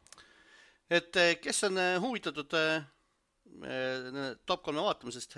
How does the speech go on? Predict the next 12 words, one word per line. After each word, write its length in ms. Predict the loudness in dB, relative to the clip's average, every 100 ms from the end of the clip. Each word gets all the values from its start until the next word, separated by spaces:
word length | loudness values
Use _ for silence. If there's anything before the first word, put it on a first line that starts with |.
| -8
nägemisest, 540 | -4 -4 -4 -8 -16 -18 -12
et, 280 | -12 -6
äh, 300 | -4 -2 -4 -8 -16
minge 360 | -14 -12 -12 -12
me-, 280 | -10 -8 -10 -16 -20 _ _ -4
M 180 | -2 -2
kuubis 360 | -4 -10 -10 -12
punkt 240 | -12 -8
E 140 | -6 -4
E 20 |
lehele 360 | -2 -2 -4 -10 _ _ _ -20 -20 -20 _ _ _ _ -10
ja 200 | -6